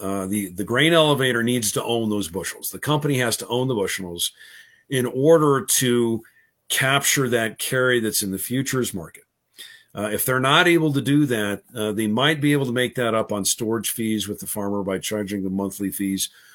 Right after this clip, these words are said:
or by offering delayed pricing, which is a fairly risky proposition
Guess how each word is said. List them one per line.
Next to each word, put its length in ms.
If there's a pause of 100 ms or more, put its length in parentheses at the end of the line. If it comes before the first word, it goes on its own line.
(320)
or 240
by 200
offering 540
delayed 440
pricing, 640 (220)
which 220
is 140
a 100
fairly 460
risky 960 (280)
proposition 1040